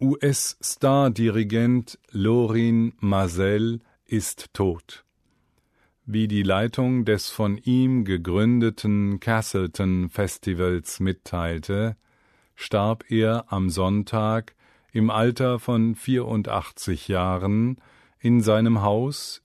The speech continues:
im U-S-Bundesstaat Virginia an den Komplikationen einer Lungenentzündung. Mazel gilt als einer der brillantesten Dirigenten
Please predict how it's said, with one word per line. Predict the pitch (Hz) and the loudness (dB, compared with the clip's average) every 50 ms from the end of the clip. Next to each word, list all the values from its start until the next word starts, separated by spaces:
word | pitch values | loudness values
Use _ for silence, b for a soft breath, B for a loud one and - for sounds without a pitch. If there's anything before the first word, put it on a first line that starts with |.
| _ | _
im | - 113 101 104 101 101 107 - - | -2 0 2 2 2 2 0 -2 0
U-S-Bundesstaat | 123 117 120 - 110 110 104 - - - - 104 104 113 117 110 107 101 - - - - - 101 95 95 92 92 87 - - - _ - | 0 0 0 2 0 -2 -2 -2 -6 -8 -4 0 2 4 4 2 2 -2 -4 -8 -10 -6 -4 -2 -2 0 -2 -2 -4 -8 -12 -20 _ -8
Virginia | 80 85 90 92 87 80 85 98 104 107 104 95 90 90 87 90 101 113 120 120 b b b b b b b b b b | -4 -2 0 0 0 0 0 2 2 2 2 2 0 0 -2 -2 -2 -4 -4 -6 b b b b b b b b b b
an | b 110 110 113 117 113 107 | b 0 2 4 4 4 4
den | 101 110 110 110 110 110 107 | 4 4 4 4 2 2 0
Komplikationen | - - 117 113 117 - 113 113 98 - 110 101 92 - - - - 113 117 120 123 120 123 120 120 120 120 120 113 b b b b b | 0 0 0 0 0 0 -2 -4 -2 0 -2 -2 -2 -4 -8 -4 0 0 2 2 4 2 2 2 2 2 0 0 -2 b b b b b
einer | b 110 95 98 101 95 95 95 | b -4 -2 -2 0 0 0 0
Lungenentzündung. | 95 95 98 107 113 117 110 101 92 90 - - 95 90 87 82 - - - - 95 90 90 87 80 87 85 82 82 80 80 _ _ _ _ _ _ _ _ _ _ _ _ _ _ _ _ _ _ _ _ _ _ _ _ - | 0 2 2 4 4 4 4 2 0 -2 -6 -6 -4 -4 -4 -6 -8 -8 -4 -2 0 0 0 0 0 -2 -2 -4 -4 -8 -12 _ _ _ _ _ _ _ _ _ _ _ _ _ _ _ _ _ _ _ _ _ _ _ _ -2
Mazel | 98 95 95 95 90 80 95 98 101 104 113 120 123 113 b b b b b b | 0 0 2 2 0 0 2 2 2 2 2 0 -2 -4 b b b b b b
gilt | - 120 123 131 127 - - - | 2 4 4 4 2 0 -2 -2
als | 107 110 107 - - - | -2 -2 -2 -4 -8 -8
einer | - 110 113 120 127 123 120 117 | -4 -2 0 0 0 0 0 -2
der | 107 104 107 104 101 98 | -2 -2 -2 -2 -2 -2
brillantesten | 90 87 107 101 107 110 104 101 101 117 127 139 147 139 - - 123 - - - - 113 107 104 101 92 | -2 -2 0 0 2 2 2 2 2 0 0 0 -2 -4 -2 -4 -4 -4 -4 -4 -2 0 0 0 0 -2
Dirigenten | 90 101 95 87 92 85 82 98 98 107 113 117 110 - 113 107 104 101 98 95 | -2 -4 -2 -2 -4 -4 -2 -2 0 0 0 0 -2 -2 -2 0 0 0 0 -2